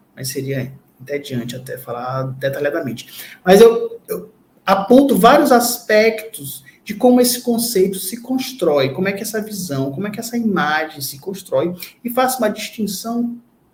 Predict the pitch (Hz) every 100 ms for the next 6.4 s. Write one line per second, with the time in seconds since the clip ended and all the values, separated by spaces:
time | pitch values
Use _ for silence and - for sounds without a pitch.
0 | _ _ _ 175 220 - 233 175 180 -
1 | - 202 - - - - _ _ _ _
2 | _ 202 185 151 160 156 123 - 208 -
3 | 156 - 196 196 - - 165 190 226 -
4 | - 143 180 185 180 - 165 170 190 -
5 | - 214 - 233 180 185 247 220 - -
6 | - _ - -